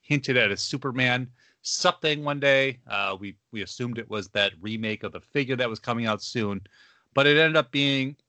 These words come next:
a Five Points box set based on the Fleischer cartoon, which is pretty cool. Uh, the pricing was kind of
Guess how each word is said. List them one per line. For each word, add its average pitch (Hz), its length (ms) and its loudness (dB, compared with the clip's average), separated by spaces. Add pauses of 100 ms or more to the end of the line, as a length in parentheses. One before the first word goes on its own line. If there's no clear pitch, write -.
(260)
a 117 540 -2 (120)
Five 139 300 0
Points 135 260 -4
box 120 380 0
set 139 300 -4
based 113 260 -6
on 107 100 -4
the 104 220 -6
Fleischer - 540 -8
cartoon, 117 640 -4 (680)
which - 400 2 (680)
is 175 120 4
pretty 196 240 4
cool. - 380 2 (100)
Uh, 117 680 4 (220)
the 131 100 -4
pricing 131 440 2
was 123 160 -2
kind 123 240 -2
of 101 160 -8